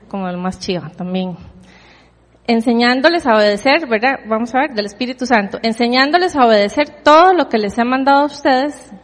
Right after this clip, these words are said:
y les aseguro que estaré con ustedes hasta el fin del mundo. O sea, todos los días Jesús va a estar con nosotros hasta el fin del mundo.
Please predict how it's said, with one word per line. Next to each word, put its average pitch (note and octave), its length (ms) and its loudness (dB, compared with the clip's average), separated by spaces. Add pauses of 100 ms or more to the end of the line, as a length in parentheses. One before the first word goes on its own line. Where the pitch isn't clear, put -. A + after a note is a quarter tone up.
(160)
y A#3 120 -4
les A3 180 -2
aseguro A3+ 580 -2 (480)
que A3 60 -6
estaré A3 500 0
con G3+ 220 -4
ustedes C4 760 2 (560)
hasta G#3 300 -2
el F#3+ 100 -2
fin B3+ 500 -6
del G3 140 -4
mundo. F#3 440 -6 (200)
O - 20 -20
sea, - 280 -4
todos F4+ 320 6
los A#3 180 -4
días E4 420 0
Jesús G#3 280 -4
va G#3+ 60 -14
a B3+ 100 -4
estar C4 240 0
con F#3 160 -10
nosotros A#3 500 -4
hasta - 240 -14
el F3 80 -12
fin A3+ 380 -6
del F#3 160 -10
mundo. F3+ 380 -6